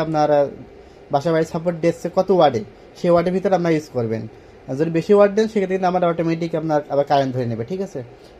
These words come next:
সবসময় চেষ্টা করবেন আপনার দিনের বেলায় যে প্যানেলটা আপনি ইউজ করছেন, প্যানেলের মধ্যে থাকার জন্য,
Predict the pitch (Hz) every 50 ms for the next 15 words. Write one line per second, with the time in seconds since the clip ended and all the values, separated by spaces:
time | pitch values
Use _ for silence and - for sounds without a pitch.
0 | - - 156 156 - 196 196 202 208 190 196 - 190 185 - 190 180 185 185 202
1 | 214 214 190 151 156 160 156 151 160 170 170 165 170 170 175 180 175 - - 151
2 | 147 156 156 160 156 165 165 165 - 180 180 180 175 170 - - 185 185 - -
3 | 214 226 - - - - - - - - 156 160 175 190 190 185 180 170 170 190
4 | 185 - 170 151 131 120 120 123 120 113 110 113